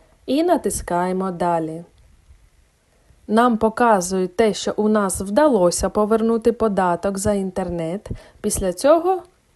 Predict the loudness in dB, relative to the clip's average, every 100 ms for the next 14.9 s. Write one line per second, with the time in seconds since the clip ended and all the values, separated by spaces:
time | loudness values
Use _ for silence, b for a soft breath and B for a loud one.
0 | _ -4 -2 -2 -2 2 4 4 2 0
1 | 0 0 -2 -4 -2 0 0 0 -2 0
2 | 0 0 -2 -4 -8 -4 -2 -2 -2 -6
3 | -8 -8 -8 -8 -10 b b _ -4 -2
4 | -2 -2 -4 -2 -2 -2 -6 -8 -2 -2
5 | 0 -2 -4 -8 -20 -20 -20 -20 _ -2
6 | 0 2 4 4 2 2 0 -4 -6 -4
7 | -2 -2 -2 -4 -2 0 0 -2 -6 -10
8 | -16 -16 _ -20 -20 -20 _ _ _ _
9 | _ _ _ _ _ _ _ _ _ -20
10 | _ _ _ _ _ _ b b b b
11 | -4 0 0 2 2 2 2 0 -2 -2
12 | 0 0 0 4 4 4 2 0 0 -4
13 | -4 0 2 2 0 -4 -2 -2 -2 0
14 | 0 -2 -4 -4 -4 -4 -8 -10 -12